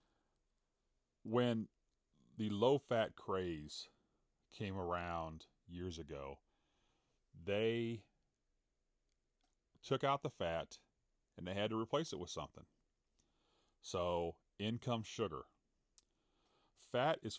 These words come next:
flavor. And when you take it out, you have to add flavor back in and you add sugar in. Well, you add sugar back into the mix, and now we start having the problems that we're having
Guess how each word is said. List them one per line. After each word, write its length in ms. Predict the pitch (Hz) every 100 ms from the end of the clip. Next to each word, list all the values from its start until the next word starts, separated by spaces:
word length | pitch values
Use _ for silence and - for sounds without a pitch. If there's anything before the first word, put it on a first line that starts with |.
| -
flavor. 380 | 107 95 73 62 _ _ _ _ _ _ _ _ _ _ _ _ -
And 100 | 80
when 80 | 85
you 100 | 117
take 280 | - 139 147
it 60 |
out, 400 | 135 95 85 - - _ _ _ _ _ _ _ -
you 120 | 101
have 100 | 92
to 120 | -
add 140 | 92 92
flavor 340 | 104 98 95
back 280 | 92 90 -
in 300 | 98 85 82
and 120 | 85 87
you 140 | 87
add 160 | 80 -
sugar 440 | - 123 92 69
in. 160 | 67 - _ _ _ _ _ _ _ _ _
Well, 100 | 87
you 100 | 87
add 140 | 104 110
sugar 380 | - 185 165 98
back 260 | 82 78
into 320 | 87 82 87
the 80 | 73
mix, 440 | 76 78 - - - _ _ _ _ _ _ -
and 200 | 85 87
now 240 | 104 110
we 100 | 107
start 240 | - 95
having 240 | 98 92 90
the 60 |
problems 380 | - 92 85 85
that 120 | 85
we're 60 | 76
having 420 | 82 80 76 73